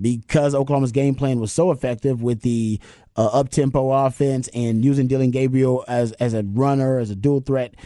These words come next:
uh, in the running game. It neutralized a lot of Texas pressure, which was, you know, allowed them to expose the secondary, but specifically exposed them in two-minute situations, two-minute defense. If you are an opposing team going up against Texas, you probably wanna try to replicate that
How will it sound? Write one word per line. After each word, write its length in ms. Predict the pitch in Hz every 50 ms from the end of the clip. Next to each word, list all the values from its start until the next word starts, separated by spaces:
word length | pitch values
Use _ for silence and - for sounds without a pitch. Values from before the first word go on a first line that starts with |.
| - - -
uh, 100 | - 110 113
in 100 | 120 127
the 60 | 120 117
running 240 | 123 143 151 143 127
game. 300 | 120 120 113 110 110 104 - - - _ -
It 140 | 110 117
neutralized 840 | 117 120 120 135 165 208 262 220 - 165 143 131 123 123 123 123 117 -
a 60 | 127
lot 120 | 135 131
of 60 | 120
Texas 300 | - - 127 113 117 107
pressure, 420 | 98 - 175 170 156 - - 127 123
which 180 | 123 131 120 -
was, 280 | 131 123 113 110 - - _ _
you 200 | 127 131 127 127
know, 120 | 127 120
allowed 280 | 120 123 131 131 127 117
them 140 | 139 127 117
to 120 | - 127
expose 500 | 113 101 - - - 135 135 131 127 -
the 100 | 110 107
secondary, 600 | - - 135 127 - 117 113 113 107 107 107 98 - - - - _ -
but 140 | - 120 120
specifically 600 | - - 101 101 - - 190 170 160 139 143 131 123
exposed 360 | 117 - - 131 127 120 117
them 160 | 127 127 127
in 140 | 120 117 110 -
two-minute 920 | - - 190 190 185 185 190 123 123 127 135 139 143 139 139 135 - _
situations, 880 | - - - 147 135 120 - 135 123 117 127 131 127 117 - 117 101 95
two-minute 400 | - - 139 131 127 127 123 113
defense. 460 | 107 131 131 131 - - 110 104 104 - - - - - _ _
If 180 | - 147 139 117
you 220 | 139 170 214 190
are 180 | 170 156 147 143
an 80 | 139 135
opposing 380 | 127 143 160 143 135 135 123 120
team 160 | 151 139 131
going 140 | 127 135 127
up 100 | 120 107
against 220 | 113 147 160 151
Texas, 340 | - 127 120 113 123 113 - - - _ _ _
you 140 | - 117 110
probably 280 | - - 143 - 277
wanna 160 | 254 214 185 160
try 140 | - 180
to 80 | 165 139
replicate 600 | 117 120 156 190 - 165 139 - - 139 131 -
that 180 | - 123 120 -